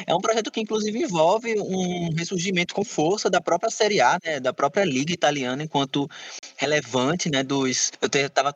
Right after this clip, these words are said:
vendo, né, fazendo um cálculo rápido, sei lá, dos onze que iniciaram a partida contra a Inglaterra, sete ou oito ali atuam no futebol italiano, atuam na Série A. Então, isso também passa por uma solidificação da Liga,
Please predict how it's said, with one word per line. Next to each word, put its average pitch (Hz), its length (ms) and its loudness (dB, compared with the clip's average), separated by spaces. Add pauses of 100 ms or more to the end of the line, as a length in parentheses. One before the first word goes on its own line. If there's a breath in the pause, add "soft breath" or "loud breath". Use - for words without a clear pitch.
(240)
vendo, 131 360 0
né, 135 100 2
fazendo 123 240 0
um 117 40 -4
cálculo 117 340 2
rápido, 117 420 2
sei 135 140 2
lá, 113 80 4
dos 127 240 -6
onze 170 420 0 (320 loud breath)
que 139 100 0
iniciaram 143 440 2
a 156 60 -4
partida 143 360 0
contra 135 280 -2
a - 20 0
Inglaterra, 131 640 2
sete 165 480 2
ou 147 120 2
oito 156 360 2
ali 139 240 0 (200 loud breath)
atuam 156 640 0
no 131 100 -8
futebol 127 360 -2
italiano, 120 400 0
atuam 151 360 0
na 143 100 0
Série 131 320 0
A. 110 160 2
Então, 123 300 -2 (360 loud breath)
isso - 120 0
também 170 180 0
passa 160 300 2
por - 100 -8
uma 143 80 0
solidificação 143 880 0
da 139 140 2
Liga, 139 440 -4